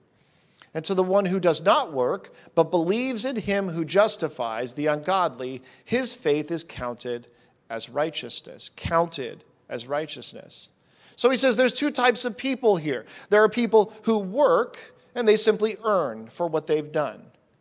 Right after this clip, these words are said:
for how they've worked. They've deserved what's come for them. And then there are those who don't work for what they've done. They simply believe in him who justifies the ungodly.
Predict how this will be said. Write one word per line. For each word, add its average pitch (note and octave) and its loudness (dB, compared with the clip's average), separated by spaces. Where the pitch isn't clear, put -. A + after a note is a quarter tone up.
for E3 0
how D#3+ 4
they've E3 4
worked. E3 -2
They've D#3+ 4
deserved F#3+ 4
what's D3 0
come F3+ 0
for C3+ -6
them. A2+ -12
And C#3 -2
then F#3 8
there G3+ 4
are A3 6
those D#3+ 4
who G#3+ -2
don't B3+ 6
work G3+ 2
for E3+ 0
what C#3+ -2
they've B2 -6
done. B2+ -6
They F3 2
simply F3 0
believe E3+ -2
in F#3 -4
him C#3+ -6
who C#3 -4
justifies A#2+ -8
the A#2 -14
ungodly. A#2+ -10